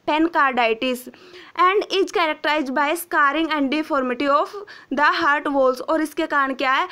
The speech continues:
जो हार्ट के वॉल्स है वहाँ पे स्कारिंग हो जाती है और डिफॉर्मिटी भी वहाँ पे हो जाती है, यानी कि जो उसके वॉल्स है वो अच्छे से अपने प्रॉपर फंक्शन नहीं कर पाएंगे। उसके बाद क्या, the commonest walls affecting are the mitral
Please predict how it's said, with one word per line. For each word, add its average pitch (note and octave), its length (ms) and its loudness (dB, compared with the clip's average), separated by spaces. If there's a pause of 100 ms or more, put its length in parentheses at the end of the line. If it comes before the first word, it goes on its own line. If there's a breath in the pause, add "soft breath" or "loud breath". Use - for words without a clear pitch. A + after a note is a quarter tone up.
(400 loud breath)
जो D#4+ 240 2
हार्ट D#4 340 0
के D#4+ 120 -2
वॉल्स D4+ 460 0
है D4 60 0
वहाँ B3+ 180 0
पे D4 120 -2
स्कारिंग D4+ 580 0
हो F4 80 2
जाती D#4 320 0
है E4+ 100 2
और D#4 180 0
डिफॉर्मिटी B3+ 680 -2
भी F#4 160 2
वहाँ D#4 300 2
पे C4+ 60 0
हो D4 160 0
जाती A#3 280 -4
है, B3 40 -4
यानी B3 140 -6
कि D#4+ 80 -4
जो D#4 140 -2
उसके E4+ 180 -4
वॉल्स D4 420 0
है D#4+ 60 0
वो C#4+ 100 -2
अच्छे C#4 280 -4
से D4+ 300 -4 (280 loud breath)
अपने D4+ 220 -2
प्रॉपर D4 400 -2
फंक्शन E4 400 -2
नहीं G4+ 300 0
कर E4+ 200 -2
पाएंगे। A3+ 560 -2 (840 soft breath)
उसके E4 160 -6
बाद E4+ 220 2
क्या, E4+ 200 0 (360 loud breath)
the F#4 100 4 (140)
commonest F#4 580 2 (120)
walls D4 300 2
affecting E4 560 -2
are C#4 260 2
the C#4 160 0
mitral D4 420 0